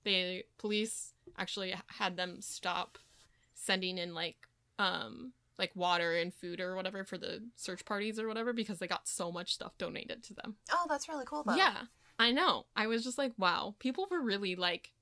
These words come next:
Speaker 1: pushing to s-, help, like, find him."
Speaker 2: Right.
Speaker 1: So on Sunday, June sixth, so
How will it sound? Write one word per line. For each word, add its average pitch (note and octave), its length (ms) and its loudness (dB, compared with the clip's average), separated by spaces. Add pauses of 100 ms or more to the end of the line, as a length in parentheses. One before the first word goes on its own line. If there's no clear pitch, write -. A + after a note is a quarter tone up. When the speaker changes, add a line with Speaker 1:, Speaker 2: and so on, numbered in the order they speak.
(320)
Speaker 1:
pushing F#3 400 0
to F3+ 60 0
s-, - 300 -6
help, - 280 -2
like, F#3 280 -4
find E3+ 360 -2
him." - 280 -10 (100)
Speaker 2:
Right. A#3+ 320 -2 (320)
Speaker 1:
So A3+ 600 4
on G#3+ 160 4
Sunday, A#3+ 340 2
June C4+ 240 2
sixth, - 500 -4 (460)
so G3 600 0